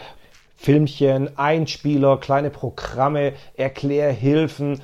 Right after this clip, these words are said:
ja, entstehen lassen konnten, die wir dann auch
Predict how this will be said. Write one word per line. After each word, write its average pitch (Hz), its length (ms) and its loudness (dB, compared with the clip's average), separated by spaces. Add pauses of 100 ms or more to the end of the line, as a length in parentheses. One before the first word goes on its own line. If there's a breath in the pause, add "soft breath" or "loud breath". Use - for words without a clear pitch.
ja, 123 180 -4
entstehen 156 720 -2
lassen 131 320 -4
konnten, 170 480 0 (300 loud breath)
die 147 100 0
wir 160 80 2
dann 156 140 2
auch 147 260 -2